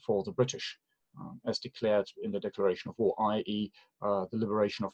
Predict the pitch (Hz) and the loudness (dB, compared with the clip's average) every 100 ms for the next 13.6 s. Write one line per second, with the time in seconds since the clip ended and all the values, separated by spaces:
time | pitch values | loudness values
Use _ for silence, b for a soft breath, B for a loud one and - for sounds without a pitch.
0 | - 131 123 117 - 110 - 107 104 98 | 4 6 6 4 0 -2 -2 -4 -4 -2
1 | 95 - 110 104 98 98 95 98 95 95 | -4 2 2 2 -4 -8 -8 -6 -4 -4
2 | 98 87 - 92 139 - - - _ _ | -2 -4 -4 0 2 2 0 -14 _ _
3 | _ b b b b b b b _ _ | _ b b b b b b b _ _
4 | _ _ _ _ 123 180 240 247 180 175 | _ _ _ _ 6 8 8 8 6 6
5 | - 190 - - - - _ _ _ - | 4 4 2 0 -2 -4 _ _ _ -20
6 | _ _ _ _ _ _ _ _ _ _ | _ _ _ _ _ _ _ _ _ _
7 | _ _ _ _ 120 110 - - - - | _ _ _ _ 0 2 6 4 4 -2
8 | - - _ _ _ _ _ _ 127 - | -6 -12 _ _ _ _ _ _ -18 0
9 | 123 104 135 131 - - _ - - 127 | 2 2 0 -4 -6 -16 _ -10 2 4
10 | 131 135 131 131 - 127 120 - - 196 | 6 6 6 4 0 0 0 0 -2 0
11 | 196 - 147 - 147 135 131 143 190 214 | 2 0 -4 0 4 6 6 2 4 4
12 | - 143 - 131 - 127 113 107 107 101 | 4 2 2 -4 4 4 4 2 -2 -2
13 | 110 107 202 226 127 | 0 0 4 6 4